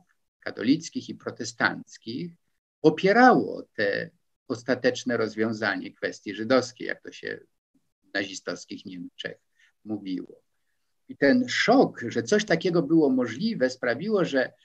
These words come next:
Johann Baptist Metz jakby zupełnie na nowo przemyślał teologię. I te jego przemyślenia zostały podchwycone, wykorzystane właśnie w teologii wyzwolenia w Ameryce Południowej.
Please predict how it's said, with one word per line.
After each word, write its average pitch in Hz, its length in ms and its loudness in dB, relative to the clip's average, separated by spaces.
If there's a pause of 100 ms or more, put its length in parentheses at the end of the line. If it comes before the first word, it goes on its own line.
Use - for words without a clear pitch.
(220)
Johann 185 340 4
Baptist 156 460 0
Metz 170 260 0
jakby 139 300 0
zupełnie 175 840 0
na 139 240 6
nowo 151 420 6
przemyślał 123 760 -2
teologię. 98 680 -10 (600)
I 117 120 -8
te 196 160 4
jego 226 280 4
przemyślenia 160 920 0
zostały 165 420 0
podchwycone, 170 1400 -2 (300)
wykorzystane 143 1300 2 (380)
właśnie 175 600 2
w 170 60 -12
teologii 135 580 4
wyzwolenia 110 600 -2
w 98 40 -12
Ameryce 95 500 -8
Południowej. - 680 -20